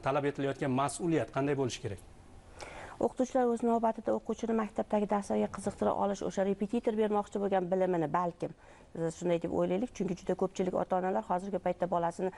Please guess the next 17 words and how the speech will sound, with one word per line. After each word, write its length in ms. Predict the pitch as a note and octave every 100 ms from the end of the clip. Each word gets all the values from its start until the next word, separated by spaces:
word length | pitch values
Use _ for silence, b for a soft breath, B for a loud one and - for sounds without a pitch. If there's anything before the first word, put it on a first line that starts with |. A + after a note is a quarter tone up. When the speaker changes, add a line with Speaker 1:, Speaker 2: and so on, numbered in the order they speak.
| B B G3+
Speaker 2:
repetitorga 560 | G3 G#3+ G#3 F#3+ F#3 F3+
berib 240 | F#3 F3+ -
qo'yib, 340 | F#3 G#3+ D4+ B B
maktabdan 560 | - G3 - G3 G3+ F#3+
uzib, 240 | G3+ F#3 - -
e, 180 | - E3+ E3 -
uzgan 380 | F#3+ F#3 G3+ F#3+
holatida 540 | F3+ F3 E3+ E3+ E3+ D#3+ B B -
shu 120 | F#3+
davomat 440 | F#3 F3+ F3 E3 -
pasayishga 440 | F3+ E3+ E3 E3
sabab 280 | F3 E3+ E3+
bo'lgan. 340 | F#3 F3+ A#3+ - B B
O'sha 220 | - F#3+ F#3
repetitor 460 | G3+ G#3 A3 G3
berayotgan 500 | F#3+ F#3 F#3 - F#3+
bilimni 400 | F3+ F3+ F#3 G#3